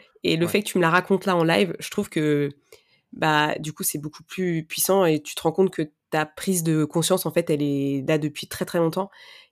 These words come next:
Speaker 1: Et il y a
Speaker 2: Mm.
Speaker 1: eu tout un cheminement et je pense que beaucoup de gens passent par là, euh, et attendent un peu trop, tu vois, le, comme moi, par exemple, peut-être j'attends aussi trop, euh, de quitter mon job aussi, hein. Donc, euh, tu vois, le fait que tu m'en parles,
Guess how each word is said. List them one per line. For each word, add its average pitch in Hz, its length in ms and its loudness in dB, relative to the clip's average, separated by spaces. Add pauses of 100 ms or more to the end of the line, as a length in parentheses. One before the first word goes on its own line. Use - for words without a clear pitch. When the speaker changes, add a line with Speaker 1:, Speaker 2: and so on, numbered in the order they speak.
Speaker 1:
Et 147 60 -4
il 160 40 2
y 156 40 4
a 151 40 6
Speaker 2:
Mm. 151 40 6
Speaker 1:
eu 151 60 2
tout - 180 0
un 175 40 4
cheminement 185 360 4
et 190 40 4
je - 60 -8
pense 170 140 -6
que - 100 -8
beaucoup 160 300 -4
de 170 60 -2
gens 175 160 0
passent 160 160 -6
par 147 120 -6
là, 160 180 -6 (500)
euh, 143 580 -4 (100)
et 170 120 4
attendent 180 400 2
un 156 40 2
peu 156 140 -4
trop, 180 260 -2
tu 180 180 -8
vois, 160 160 0
le, 147 220 -2 (380)
comme 165 140 0
moi, 175 120 4
par 160 100 0
exemple, 160 180 0
peut-être 147 160 -6
j'attends 151 180 -6
aussi 156 180 -8
trop, 160 300 -2
euh, 147 60 -4
de 147 100 -8
quitter - 220 -8
mon 156 160 -2
job 156 160 0
aussi, 160 220 -6
hein. 143 80 -10 (120)
Donc, 151 240 -8
euh, 151 60 -2
tu - 120 -8
vois, 175 120 2
le 160 100 2
fait 170 140 0
que - 60 -10
tu 170 100 -4
m'en 151 100 -2
parles, 180 260 0